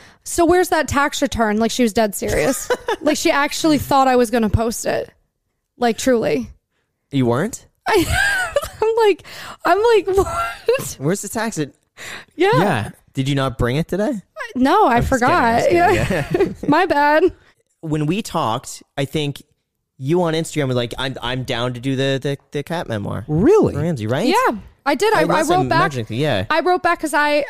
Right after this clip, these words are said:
Speaker 1: I saw the video and somebody gave me the advice. They said, "Comment on the video. He reads the comments.
Speaker 2: Mm-hmm.
Speaker 1: He'll see that you commented." So I commented that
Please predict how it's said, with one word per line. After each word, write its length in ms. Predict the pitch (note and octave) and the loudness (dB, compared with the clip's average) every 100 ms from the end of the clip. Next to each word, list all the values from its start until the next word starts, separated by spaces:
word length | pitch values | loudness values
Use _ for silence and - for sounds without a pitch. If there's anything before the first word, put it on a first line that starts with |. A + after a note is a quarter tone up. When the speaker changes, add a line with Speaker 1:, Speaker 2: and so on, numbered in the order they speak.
| D4 | -2
Speaker 1:
I 120 | C#4+ | -4
saw 300 | - D#4 E4 | 0 2 2
the 100 | E4+ | 0
video 400 | C#4+ C#4 C4 C4 | -2 0 2 2
and 140 | C4 | 0
somebody 460 | - E4+ F#4 G4 D#4+ | -2 -2 0 2 0
gave 180 | C#4+ C#4+ | 0 0
me 120 | C#4 | 0
the 140 | C4 | 0
advice. 340 | B3 A3 B3+ - | 0 0 -2 0
They 140 | A#3+ | -2
said, 280 | G#3 A#3+ A3 | 0 -2 -2
"Comment 440 | - C#4+ C#4+ C#4 | 0 2 2 2
on 160 | B3 B3 | 0 0
the 60 | A#3+ | 0
video. 320 | A3+ B3 A3+ | 0 0 0
He 160 | G3+ A#3 | -2 -4
reads 260 | A3 A#3 - | -4 -4 -4
the 100 | G#3+ | -4
comments. 560 | A#3+ A3+ G#3 - C3 | 0 0 0 -4 -2
Speaker 2:
Mm-hmm. 180 | C#3+ D#3 - - - | -2 -4 -12 -16 -2
Speaker 1:
He'll 180 | C4+ | -2
see 260 | B3 - C#4+ | 0 -2 0
that 120 | C4 | 0
you 140 | B3 A#3+ | -2 -6
commented." 720 | - A#3 A3+ G#3+ G#3+ G#3+ G3 | -2 0 0 -2 -2 -4 -4
So 200 | - A3+ | -2 2
I 180 | A3 G#3+ | 2 0
commented 540 | - A#3 G#3+ G3+ G3+ | 0 0 0 -2 -6
that 220 | G3 F#3 | -6 -8